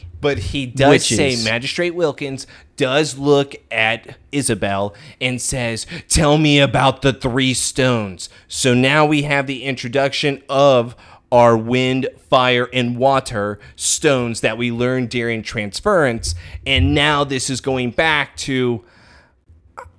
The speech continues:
Speaker 1: how do people know about this?
Speaker 2: <laughs>
Speaker 1: And are they Kryptonian
Speaker 2: This is
Speaker 1: stones
Speaker 2: we need, we
Speaker 1: or
Speaker 2: need to s-, really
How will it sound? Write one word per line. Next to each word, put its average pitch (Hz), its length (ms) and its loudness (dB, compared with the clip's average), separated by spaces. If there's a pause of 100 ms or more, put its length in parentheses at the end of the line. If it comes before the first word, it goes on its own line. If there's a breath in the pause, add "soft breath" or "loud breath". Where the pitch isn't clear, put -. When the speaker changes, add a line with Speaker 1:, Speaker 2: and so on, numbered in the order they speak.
(220)
Speaker 1:
how 127 280 -4
do 139 140 0
people 147 380 -4
know 135 400 2
about 113 460 0
this? 113 720 2
Speaker 2:
<laughs> - 120 -20
Speaker 1:
And 123 800 2 (200)
are 123 320 6
they 131 240 -2
Kryptonian 147 1080 2
Speaker 2:
This 233 240 4
is 294 200 4
Speaker 1:
stones 180 680 6
Speaker 2:
we 185 120 4
need, 226 340 6
we 190 80 8
Speaker 1:
or 160 160 8
Speaker 2:
need 160 80 6
to 233 60 2
s-, - 180 -4
really 156 600 4